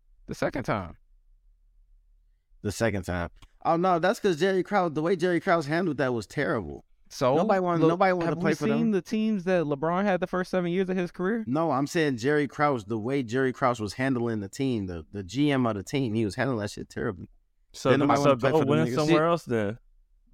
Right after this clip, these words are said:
Speaker 1: Right. If you really that dude, you gonna win regardless.
Speaker 3: Oh, you gotta have a perfect
Speaker 2: Or
Speaker 3: situation to win.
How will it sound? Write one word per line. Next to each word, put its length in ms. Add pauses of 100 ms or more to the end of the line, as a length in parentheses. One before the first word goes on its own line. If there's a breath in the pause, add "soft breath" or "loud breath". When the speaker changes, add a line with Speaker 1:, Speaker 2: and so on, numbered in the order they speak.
(680)
Speaker 1:
Right. 420 (1300)
If 140
you 140
really 240
that 220
dude, 260
you 100
gonna 160
win 200
regardless. 520
Speaker 3:
Oh, 120
you 160
gotta 180
have 200
a 60
perfect 380
Speaker 2:
Or 180
Speaker 3:
situation 540
to 140
win. 320